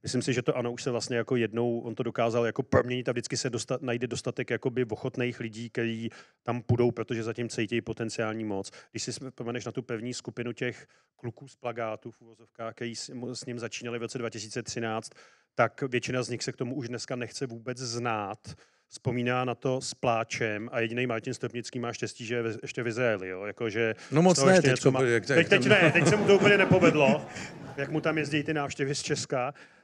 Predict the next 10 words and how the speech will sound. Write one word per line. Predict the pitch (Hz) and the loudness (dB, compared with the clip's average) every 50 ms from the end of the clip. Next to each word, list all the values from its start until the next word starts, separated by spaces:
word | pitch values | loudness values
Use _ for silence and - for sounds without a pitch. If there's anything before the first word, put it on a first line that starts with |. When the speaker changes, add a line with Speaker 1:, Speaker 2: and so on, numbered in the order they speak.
| _ _ - | _ _ 2
Speaker 1:
ale | 147 139 135 139 147 147 147 147 147 147 147 143 - _ _ _ _ _ _ _ _ _ _ | 4 6 6 8 8 8 10 10 8 8 6 4 0 _ _ _ _ _ _ _ _ _ _
takže, | - 151 139 127 151 180 175 - - | 2 4 6 8 8 8 6 6 4
takže | - 156 139 160 165 | 0 0 2 2 2
to, | - - 147 170 | 2 4 2 2
že, | 156 160 156 151 143 135 123 117 113 120 - _ - 131 123 117 | 2 2 0 0 0 0 -2 -4 -6 -10 -16 _ -14 -12 -12 -12
eh, | 113 | -10
to, | - - 131 | -8 -8 -8
že | 131 147 147 139 131 | -4 -4 -4 -4 -4
vlastně, | 120 123 117 - - 151 143 | -4 -6 -6 -6 -6 -4 -4
eh, | 139 131 117 107 | -4 -4 -4 -6